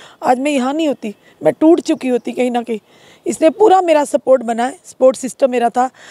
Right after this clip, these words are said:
हर लड़ाई झगड़ा भी हमारे में बड़ा होता था, पर इसने दुख सुख में मेरा साथ दिया,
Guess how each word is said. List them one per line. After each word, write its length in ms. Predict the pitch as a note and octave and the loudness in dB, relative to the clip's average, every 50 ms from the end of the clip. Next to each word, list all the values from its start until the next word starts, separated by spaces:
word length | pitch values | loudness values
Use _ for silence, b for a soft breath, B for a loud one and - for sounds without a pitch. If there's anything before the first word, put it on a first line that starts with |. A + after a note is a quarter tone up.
| B B B | B B B
हर 140 | - E4 D#4+ | 2 2 2
लड़ाई 380 | C4 B3+ C4 C4+ C#4 D#4 E4+ F4 | 4 2 2 4 4 4 2 2
झगड़ा 220 | E4 F4+ F#4 F#4 | 0 0 0 2
भी 100 | F4 F#4 | 0 0
हमारे 240 | F4+ D#4+ C#4+ C4 B3+ | -2 -4 -4 -4 -4
में 120 | B3 A#3 | -4 -6
बड़ा 140 | G#3+ A3+ A#3 | -6 -6 -6
होता 220 | A3+ A3 _ - A3 | -6 -8 _ -12 -12
था, 220 | A#3+ A#3+ - D#4 | -10 -6 -6 -6
पर 180 | D4+ A4 A4 G4+ B B B B B B B B B - | -6 -8 -10 -10 B B B B B B B B B -8
इसने 200 | B3+ - D4+ D#4+ | -4 0 0 0
दुख 220 | A3+ A3+ F#4+ - | 2 2 0 0
सुख 260 | - - E4+ - - | 0 -4 -4 -4 -4
में 220 | C4+ C4 A#3+ A3+ - _ _ _ _ - | -8 -8 -8 -8 -10 _ _ _ _ -6
मेरा 160 | A3+ A#3+ B3 | -4 -4 -4
साथ 280 | A3+ - A#3+ G#3+ A3+ A3+ | -2 0 2 2 2 2
दिया, 320 | G#3 A#3+ A#3+ A#3 A#3+ A#3+ | 0 0 0 0 -2 -2